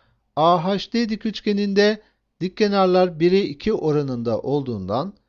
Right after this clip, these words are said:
hipotenüs dik kenarın, yani küçük olan kenarın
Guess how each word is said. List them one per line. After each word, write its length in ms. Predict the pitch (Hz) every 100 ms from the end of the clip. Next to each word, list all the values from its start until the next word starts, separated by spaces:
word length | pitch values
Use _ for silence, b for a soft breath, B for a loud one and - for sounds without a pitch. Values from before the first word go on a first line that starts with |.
| _ _ 190
hipotenüs 720 | 196 226 - 165 190 202 - _ -
dik 220 | 190 -
kenarın, 520 | 220 185 143 113 151 _ _ _ _ _ _ _
yani 440 | 151 165 120 120 -
küçük 300 | 147 220 208
olan 380 | 170 127 110
kenarın 560 | - 170 135 127 185